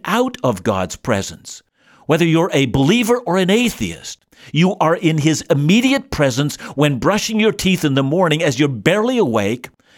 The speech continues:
as you are when your worship leader tells you to enter into his presence. But of course, your worship leader isn't really wrong.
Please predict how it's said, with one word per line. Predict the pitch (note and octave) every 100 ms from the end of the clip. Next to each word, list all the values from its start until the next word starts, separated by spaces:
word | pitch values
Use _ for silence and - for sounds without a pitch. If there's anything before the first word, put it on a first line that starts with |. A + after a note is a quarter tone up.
| -
as | D3 G3+ F#3+
you | B3 E3
are | C3 C#3+
when | C3+ C#3
your | C3 C#3 B2+
worship | D#3+ B3 A3+ -
leader | B2 A#2 A2+ - - -
tells | F#3+ G#3+ B3+ G3
you | A#3
to | E3 G3 A3 -
enter | D#3+ D#3+ E3
into | F3+ D#3 D3 C3+ C3 - -
his | - A#2
presence. | - - B2+ F#2+ E2+ - - - _ _ _ - -
But | - F3
of | -
course, | G3 F#3
your | D#3+
worship | G3+ A#3+ D3
leader | C3 B2
isn't | C#3+ B2 A2
really | G#2 G2+
wrong. | G#2 E3+ E3 F2+ -